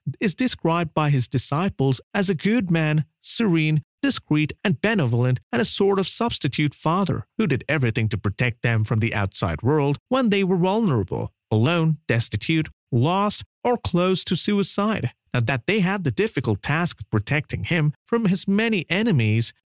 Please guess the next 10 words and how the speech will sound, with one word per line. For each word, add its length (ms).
the 100
cult's 380
buildings 580
were 100
surrounded 560
for 100
the 80
next 300
few 180
days 360